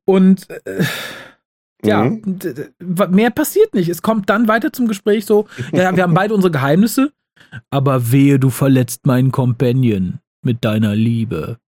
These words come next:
Speaker 1: Das ist so, äh, ne, der Doktor kann keine Bolognese von alleine kochen mehr. Ist traurig, depressiv, aber das fällt ihm natürlich auf, ne? "Ah, das ist ja eine, eine
Speaker 2: <laughs>
Speaker 1: reine, unschuldige Liebe, also versaus nicht."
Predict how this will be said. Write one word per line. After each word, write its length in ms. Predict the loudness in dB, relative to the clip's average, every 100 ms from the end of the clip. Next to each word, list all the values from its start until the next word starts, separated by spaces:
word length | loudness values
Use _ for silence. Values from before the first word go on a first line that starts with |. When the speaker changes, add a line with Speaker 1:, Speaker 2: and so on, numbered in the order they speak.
| -6
Speaker 1:
Das 160 | -4
ist 140 | -2 0
so, 320 | 2 2 0 _ _ _ _ _ _
äh, 560 | -18 -12 -12 -12 -2
ne, 340 | 0 0 -2 -2
der 100 | -2
Doktor 260 | 0 -2 -2
kann 160 | -2
keine 440 | 0 2 2 0 -4
Bolognese 800 | -8 -12 -4 0 2 4 2 0
von 100 | 0
alleine 300 | 0 0 0
kochen 260 | 0 2
mehr. 300 | 2 2 -2 -6 _ -20 _ _ _ _ _ _ -4
Ist 200 | -4 -2
traurig, 360 | -2 0 0 0
depressiv, 340 | 0 2 2
aber 100 | 2
das 180 | 0 0
fällt 180 | 2 2
ihm 60 |
natürlich 320 | 2 2 0 0
auf, 280 | -4 -4
ne? 180 | -2 -2
"Ah, 140 | -2 -2
das 200 | -2 -4
ist 140 | -2
ja 100 | -2
eine, 300 | 0 0 0
eine 220 | 2 2
Speaker 2:
<laughs> 160 | 4 2
Speaker 1:
reine, 640 | 4 4 4 6 4 4
unschuldige 560 | 4 4 4 4 4 4
Liebe, 360 | 4 4 4 0
also 180 | -2 -4
versaus 760 | -6 -8 -10 -12 -12 -18 -18
nicht." 200 | -18 -20